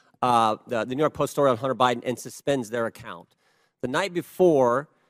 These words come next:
F B I Special Agent Elvis Chan sends you an email. The email says this, "Heads up, I will be sending a teleporter link for you to download ten documents.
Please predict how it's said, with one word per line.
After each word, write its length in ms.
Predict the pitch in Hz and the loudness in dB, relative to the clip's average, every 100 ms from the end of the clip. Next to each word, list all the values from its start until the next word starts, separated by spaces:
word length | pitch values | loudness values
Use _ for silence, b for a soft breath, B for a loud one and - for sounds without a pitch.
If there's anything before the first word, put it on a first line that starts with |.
| _ 143 | _ -6
F 160 | 156 | -4
B 100 | 175 | 0
I 80 | 160 | 0
Special 440 | 151 - 147 160 147 | 0 -2 -2 -2 -2
Agent 300 | 151 139 - | -2 -2 -2
Elvis 340 | 147 139 - | -2 -2 -10
Chan 260 | 147 131 120 | -12 -12 -12
sends 300 | 147 139 123 | -14 -14 -14
you 100 | 127 | -16
an 140 | 117 | -14
email. 480 | 131 127 110 87 71 _ _ _ _ _ _ | -12 -8 -8 -10 -14 _ _ _ _ _ _
The 160 | - 175 | -12 -6
email 240 | 175 165 | -2 -2
says 380 | - 156 135 107 | -4 -6 -6 -4
this, 220 | 135 113 | -4 -2
"Heads 260 | 185 185 170 | -2 0 2
up, 160 | - | 4
I 80 | 165 | 4
will 120 | 196 | 2
be 140 | 165 160 | 0 -4
sending 400 | - 180 175 - | -2 0 0 0
a 140 | 139 | -4
teleporter 720 | 131 - 196 190 - 185 156 147 | -4 -2 0 0 0 -4 -2 -2
link 220 | 160 151 | -4 -4
for 80 | 156 | -8
you 160 | 143 | -8
to 100 | 123 | 0
download 440 | 151 147 143 123 - | 0 2 2 0 -2
ten 240 | 202 208 | -10 -2
documents. 680 | 170 156 - 139 139 113 | 4 4 2 -4 -6 -6